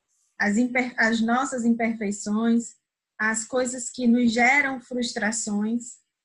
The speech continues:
é, dentro da nossa incoerência, tentar ver quais são os processos de evolução que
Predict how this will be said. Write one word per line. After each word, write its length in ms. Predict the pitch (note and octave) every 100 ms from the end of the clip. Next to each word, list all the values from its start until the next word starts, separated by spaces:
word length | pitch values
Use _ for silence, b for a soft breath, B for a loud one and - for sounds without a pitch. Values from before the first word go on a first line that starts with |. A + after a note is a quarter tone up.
| _ -
é, 280 | G3+ G3+ G3+
dentro 500 | G3 A3+ D4 D4+ C#4+
da 160 | B3+ B3+
nossa 400 | B3+ C#4+ - B3+
incoerência, 1080 | C4+ B3+ B3+ A#3+ A3+ A3 A#3 A#3 A3 G3+ -
tentar 600 | A#3 A#3+ A#3+ A3+ A3+ A3
ver 180 | A3+ A3+
quais 240 | A#3 A#3+
são 120 | B3+ C4
os 120 | -
processos 500 | B3 A#3+ A#3 A#3+ A3
de 80 | A3
evolução 640 | A3 A3+ A#3 A3+ A#3
que 80 | A#3+